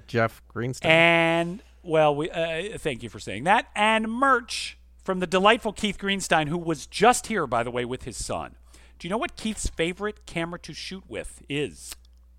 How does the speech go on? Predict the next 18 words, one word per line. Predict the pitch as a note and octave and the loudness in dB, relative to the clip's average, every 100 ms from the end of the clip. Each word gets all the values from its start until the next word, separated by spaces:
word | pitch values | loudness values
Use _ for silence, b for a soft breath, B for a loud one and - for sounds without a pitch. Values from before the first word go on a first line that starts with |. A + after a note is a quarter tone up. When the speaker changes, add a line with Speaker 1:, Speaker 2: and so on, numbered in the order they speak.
| - | -8
Speaker 1:
Uh, | G#2+ G#2 G2+ | -2 -2 -2
which? | F#2+ E3+ | 0 2
Speaker 2:
That | F#3 G3 | 2 0
would | E3 | -4
be | F#3+ | -4
the | F3+ F3 | -2 2
Olympus | D#3 D3 F3+ F3+ G3+ G#3 - - - | 2 4 0 0 -4 -4 -8 -14 -10
O | D#3 D#3+ E3+ F3+ - | -4 -2 -2 -4 -2
M | D#3 D#3 D#3+ C#3+ - | 0 0 -4 -8 -14
one. | G2 C3 C#3 | -2 2 6
Speaker 1:
Love | A2 G#2+ | 6 4
it. | A#2 A#2 G#2+ - - | 4 2 0 -6 -8
Speaker 2:
Do | F3 | -4
you | |
know | F3+ G3+ | 2 2
what | G#3+ G#3+ G#3 | 4 2 4
his | G#3 G3 E3 | 0 0 -2
son, | - - G#3 D4 G#3+ D#3+ | -6 4 6 6 2 -2